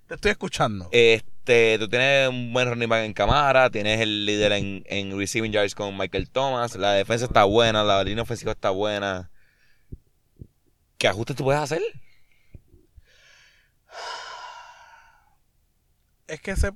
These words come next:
Speaker 1: ese, ese, del N F L, los Saints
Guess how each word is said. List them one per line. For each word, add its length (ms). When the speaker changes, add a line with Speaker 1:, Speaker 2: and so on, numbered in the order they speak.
Speaker 1:
ese, 200
ese, 320
del 300
N 120
F 160
L, 280
los 380
Saints 340